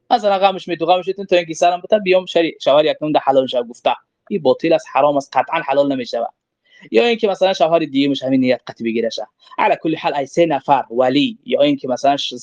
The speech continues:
شوهر دیوم، یا اینکه مثلاً، اه، خود همین زن، ای هر چیز یک چیز نیت داشته باشه، یا چی اتفاق کرده باشن بینشان، طلاق صحیح نیست. نکاحشان اصلاً صحیح نیست و طلاق هم که بده، طلاقشان واقع نمیشه،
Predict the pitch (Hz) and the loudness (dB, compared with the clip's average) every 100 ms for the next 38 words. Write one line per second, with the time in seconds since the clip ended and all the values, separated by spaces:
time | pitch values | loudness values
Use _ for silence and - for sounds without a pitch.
0 | - 131 131 156 147 - _ - 123 147 | -6 -4 -2 -2 -2 -8 _ -4 2 6
1 | 170 131 113 147 175 175 165 151 147 160 | 6 4 0 2 2 0 -2 0 2 2
2 | 160 - _ _ _ _ _ - 123 123 | 0 -8 _ _ _ _ _ 2 4 4
3 | 123 123 120 - 190 165 165 175 151 160 | 4 2 0 0 0 0 -2 -4 -2 -2
4 | - 139 196 175 165 220 - 165 180 165 | -4 -6 -6 -4 -4 -6 -6 -2 -2 -2
5 | 156 135 120 120 175 196 196 - 170 233 | -10 -10 -8 -2 0 0 -6 -4 2 2
6 | 233 190 165 165 175 220 233 269 - _ | 2 -2 -2 -4 -2 -2 -2 -4 -8 _
7 | _ _ _ - 214 - - 175 170 156 | _ _ _ 0 2 2 0 0 0 -4
8 | _ - _ _ _ _ _ _ _ _ | _ -20 _ _ _ _ _ _ _ _
9 | _ 160 175 226 208 - 185 170 151 220 | _ 0 2 2 2 0 -4 -4 0 0
10 | 214 196 233 240 262 262 - _ _ _ | 2 0 0 0 0 -2 -8 _ _ _
11 | - 165 - 190 254 202 202 208 208 240 | 2 2 2 2 2 -2 -8 -4 -2 0
12 | 311 339 _ 185 233 220 214 208 233 240 | 0 -2 _ 0 0 2 0 0 -4 -4
13 | 240 277 | -2 -2